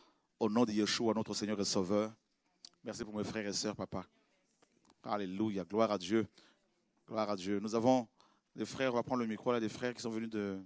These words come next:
un frère et une sœur qui sont venus de la Nouvelle-Calédonie. Et vous savez que si Dieu permet, on va faire un tour là-bas.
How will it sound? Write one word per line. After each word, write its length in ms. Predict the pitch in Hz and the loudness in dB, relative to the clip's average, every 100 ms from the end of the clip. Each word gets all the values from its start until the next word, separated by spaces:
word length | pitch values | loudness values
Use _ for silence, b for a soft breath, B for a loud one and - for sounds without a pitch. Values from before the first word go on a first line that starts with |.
| _ _ _ _ _ _ - _ - - | _ _ _ _ _ _ -20 _ -20 -16
un 60 | - | -12
frère 260 | - 117 | -2 0
et 60 | 113 | 0
une 80 | 104 | -4
sœur 180 | - 107 | -2 -4
qui 80 | |
sont 60 | 104 | -4
venus 160 | 107 107 | -4 0
de 80 | |
la 200 | 101 95 90 b b b b b b b _ _ _ _ _ _ _ _ 214 226 _ _ _ _ _ _ _ | 0 0 -8 b b b b b b b _ _ _ _ _ _ _ _ -20 -20 _ _ _ _ _ _ _
Nouvelle-Calédonie. 800 | - 110 113 113 107 101 101 113 - _ _ _ _ _ _ _ - | -6 2 2 2 0 0 0 -2 -10 _ _ _ _ _ _ _ -16
Et 80 | 117 | -12
vous 80 | |
savez 220 | - 107 110 | -2 0 0
que 60 | |
si 120 | 104 | -4
Dieu 140 | 104 110 | -4 -2
permet, 200 | 113 110 | 0 0
on 60 | |
va 80 | 110 | -2
faire 160 | 104 107 | 0 -2
un 80 | 101 | 0
tour 220 | 113 101 | 2 2
là-bas. 320 | 95 101 139 | 2 -2 -6